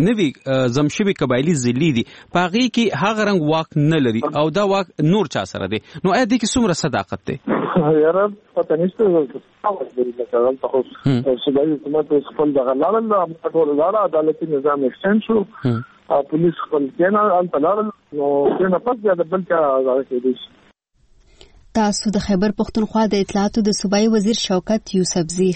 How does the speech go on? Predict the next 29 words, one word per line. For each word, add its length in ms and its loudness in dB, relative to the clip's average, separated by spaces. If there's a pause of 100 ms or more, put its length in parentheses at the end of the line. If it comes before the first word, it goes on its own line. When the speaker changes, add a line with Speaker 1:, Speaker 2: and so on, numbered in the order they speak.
Speaker 3:
خبرې 340 0
اوریدلې. 380 2
اوس 240 0
هم 140 4
راځو، 360 2 (600)
ا، 400 2
یو 200 2
بل 160 2 (240)
ریپورت 400 0
ته. 80 0
د 160 0
کامي 220 2
وطن 380 2
ګوند 200 2
صوبایي 300 0
مشر 300 0
او 60 2
د 100 0
خیبر 440 0
پښتونخوا 520 0 (480)
پخوانی 420 0
سینیر 440 2
وزیر 300 0
سکندر 560 0
حیات 420 0 (120)
شیرپاو 520 0
د 100 2
وزیرستان 540 0
د 100 0